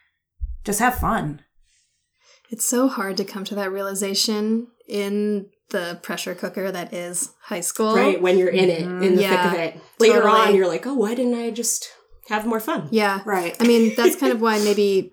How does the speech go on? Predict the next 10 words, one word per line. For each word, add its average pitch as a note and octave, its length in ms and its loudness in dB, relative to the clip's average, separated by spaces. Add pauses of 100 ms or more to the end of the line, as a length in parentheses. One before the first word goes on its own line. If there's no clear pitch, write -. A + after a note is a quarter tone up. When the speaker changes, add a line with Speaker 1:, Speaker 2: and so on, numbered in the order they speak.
(120)
Speaker 2:
Ken A3+ 240 2
and G3+ 160 0
Bill F#3 500 -4
are, F3+ 340 -6 (260)
for A3+ 220 0
both G#3 460 0 (160)
groups, F#3+ 460 2
are F#3+ 80 -2
just - 340 -2
so G3+ 640 2